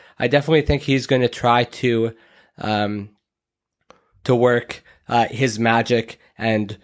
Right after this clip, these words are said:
he'll look for defectors from a number of parties. But this is gonna be a very complicated task for him, especially right now, because even with Yamina,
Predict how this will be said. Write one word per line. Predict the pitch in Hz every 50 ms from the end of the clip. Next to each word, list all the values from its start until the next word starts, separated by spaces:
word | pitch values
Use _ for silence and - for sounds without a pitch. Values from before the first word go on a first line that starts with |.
| _ _
he'll | - 131 123 117
look | 117 127 - -
for | - - 123 110
defectors | 95 110 - - 127 117 - - 123 117 113 113 113 107 - -
from | - - 117 110
a | 107 107
number | 110 113 110 104 117
of | 110 104 -
parties. | - 117 110 104 104 101 104 107 -
But | - 131 127
this | 170 170 170 190
is | 170 143
gonna | 160 165 160
be | 147 160 160
a | 151 127
very | 110 113 120 120 135 143 135
complicated | - - - 113 113 113 - 120 - - 113 107 101 107 107 - - - _ _
task | - 117 110 110 - - -
for | - 113
him, | 95 120 143 165
especially | 147 113 - - - 139 143 139 - - 143 135
right | 120 113 123 123 120 113
now, | 139 156 170 165 147 143 147 147 147 - - - - - _
because | - 120 117 - - 135 127 123 123 120 -
even | - - 160 160 156 160 147 135
with | 151 180 180 180 -
Yamina, | 139 123 120 117 113 113 113 110 113 117 120